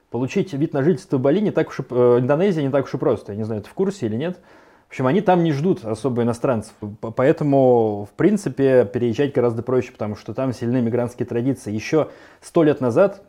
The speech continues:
в двадцатые годы девятнадцатого века, в С Ш А можно было просто взять, приехать на корабле. Тебе не нужно было заполнять какие-то бумажки, тебе не нужно было подаваться в эмиграцию, в посольство, получать какие-то миграционные визы. Ты просто брал билет на судно и фигачил в С Ш А.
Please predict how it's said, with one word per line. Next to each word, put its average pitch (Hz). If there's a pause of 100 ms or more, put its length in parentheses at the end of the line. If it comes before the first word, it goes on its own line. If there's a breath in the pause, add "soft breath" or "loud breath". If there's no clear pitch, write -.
(100)
в 113
двадцатые 117
годы 120
девятнадцатого 120
века, 147 (340 loud breath)
в -
С -
Ш 151
А -
можно 127
было 113
просто 127
взять, 120
приехать 123
на 113
корабле. 113
Тебе 107
не 117
нужно 135
было 107
заполнять 117
какие-то 95
бумажки, 123 (600 soft breath)
тебе 123
не 131
нужно 139
было 117
подаваться 123
в 104
эмиграцию, 131
в 131
посольство, 135
получать 113
какие-то -
миграционные 120
визы. 185
Ты 113
просто 117 (380 loud breath)
брал 170
билет 190
на 175
судно 180 (300 loud breath)
и 165
фигачил 147
в -
С 131
Ш 131
А. 104